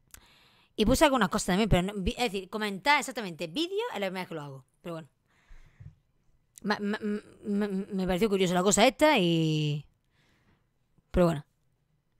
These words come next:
Pues a mí me, me gusta la cosa de, de criminología y de, y de todo eso, pues lo busqué y, me, me, y dije, pues, es curioso. Y lo comentamos. Pues nada, gente, ujú, hasta otro día. Chu-, la chusma es ahorcada por ahí. <laughs>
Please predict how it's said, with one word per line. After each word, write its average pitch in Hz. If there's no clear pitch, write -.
Pues 165
a 190
mí 190
me, 196
me 185
gusta 196
la 185
cosa 202
de, 202
de 196
criminología 202
y 160
de, 156
y 160
de 160
todo 175
eso, 202
pues 170
lo 160
busqué 160
y, 220
me, 226
me, 165
y 175
dije, 160
pues, 160
es 190
curioso. 165
Y 214
lo 180
comentamos. 165
Pues 190
nada, 196
gente, -
ujú, 196
hasta 214
otro 190
día. 147
Chu-, -
la 175
chusma 240
es 196
ahorcada 185
por 190
ahí. 160
<laughs> -